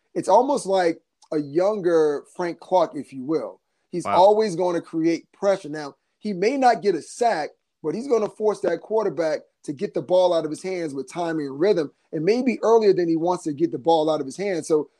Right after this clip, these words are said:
Speaker 1: Jonathan Cooper is definitely a guy that you wanna pay attention to because when he's on the field,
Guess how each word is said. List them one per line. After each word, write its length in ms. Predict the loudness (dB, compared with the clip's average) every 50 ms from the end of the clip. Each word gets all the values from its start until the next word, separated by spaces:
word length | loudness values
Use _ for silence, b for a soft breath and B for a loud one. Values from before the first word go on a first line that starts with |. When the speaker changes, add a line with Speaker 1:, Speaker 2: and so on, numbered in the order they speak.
| _ _ _
Speaker 1:
Jonathan 400 | 2 4 4 4 4 0 -2 -4
Cooper 260 | -2 -6 0 2 2
is 120 | 2 4
definitely 340 | 4 4 4 4 2 -2 -2 -2
a 60 | -2
guy 300 | -2 -2 -2 -2 -2 -4
that 100 | -6 -8
you 140 | -10 -10 -8
wanna 300 | -4 -2 -2 -2 -2 -4
pay 160 | -6 -6 -6
attention 420 | -6 -6 -4 -6 -6 -4 -6 -6
to 120 | -2 -2 -2
because 280 | -2 -2 -6 -6 -4
when 140 | -4 -2 -2
he's 120 | 0 2
on 160 | 2 2 2 2
the 60 | 0
field, 420 | 0 4 4 6 6 4 2 0